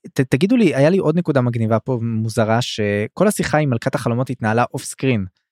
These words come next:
שזה היה קצת מבאס, אבל ברור למה הוא עשה את זה, כי הוא רצה לשמור את זה כהפתעה,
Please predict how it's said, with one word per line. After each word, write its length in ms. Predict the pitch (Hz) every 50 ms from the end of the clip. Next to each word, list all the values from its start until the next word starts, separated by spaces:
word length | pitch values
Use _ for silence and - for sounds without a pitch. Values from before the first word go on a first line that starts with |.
| _ _ _ _ _ _
שזה 240 | - - 123 110 120
היה 140 | 123 151 175
קצת 220 | - - 220 202 -
מבאס, 680 | 170 139 110 107 113 - - 139 175 185 - - - -
אבל 200 | - 135 123 123
ברור 300 | 117 123 117 131 165 190
למה 200 | 190 170 160 156
הוא 80 | 139 127
עשה 240 | 120 - - 160 139
את 80 | 104
זה, 60 | 98 98
כי 100 | - -
הוא 60 | 101
רצה 180 | 101 - - 135
לשמור 320 | 131 120 - - 131 127
את 60 | 135 135
זה 60 | 135 -
כהפתעה, 480 | - 110 - - _ - 107 127 120